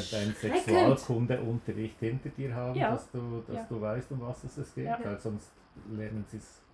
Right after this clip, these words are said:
Speaker 2: halt von der anderen Seite und, und fassen's dann falsch auf.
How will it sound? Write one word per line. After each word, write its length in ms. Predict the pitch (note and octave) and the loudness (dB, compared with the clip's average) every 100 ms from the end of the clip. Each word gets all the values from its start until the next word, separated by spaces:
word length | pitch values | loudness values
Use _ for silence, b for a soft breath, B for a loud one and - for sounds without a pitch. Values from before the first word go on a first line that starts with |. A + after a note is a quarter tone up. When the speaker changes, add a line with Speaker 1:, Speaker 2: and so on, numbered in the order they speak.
| - B B B B B B - | -20 B B B B B B 0
Speaker 2:
halt 180 | G#2+ - | 0 0
von 140 | G#2+ | -2
der 140 | G2 G2 | -2 0
anderen 320 | A2 C#3 C3+ | 0 2 0
Seite 500 | B2+ A#2+ B2 - B2 | -2 -4 -6 -4 -2
und, 240 | G#2 G2+ | -2 -4
und 160 | G#2+ G2+ - | -6 -8 -8
fassen's 400 | G2 - G#2+ - | -10 -8 -10 -8
dann 140 | G2+ G2 | -8 -8
falsch 300 | G#2 B2 C3 | -6 -6 -6
auf. 200 | C3+ D3+ | -6 -6